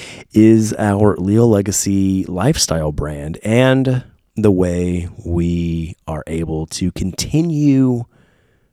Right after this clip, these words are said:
producing fun content for you. So we always self-sponsor, and that is through Skeleton Crew. You can go check out what we have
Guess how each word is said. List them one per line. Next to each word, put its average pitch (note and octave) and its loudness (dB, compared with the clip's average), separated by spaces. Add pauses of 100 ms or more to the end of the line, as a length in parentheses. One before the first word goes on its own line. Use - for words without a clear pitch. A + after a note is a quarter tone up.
(100)
producing F2+ -2 (340)
fun A#2+ 2
content A#2 0
for - -4
you. A2+ 0
So D2 -4 (500)
we G2 -2
always G2 0
self-sponsor, B2 2 (560)
and F#2 0
that F2+ -4
is F2 -4
through - -12
Skeleton D#2 -8
Crew. G2+ -2
You G#2+ 2
can A#2 -2
go C#3+ 6 (600)
check D3 2
out F#2+ 2 (300)
what F#2 -2
we G#2 2
have D#2+ -4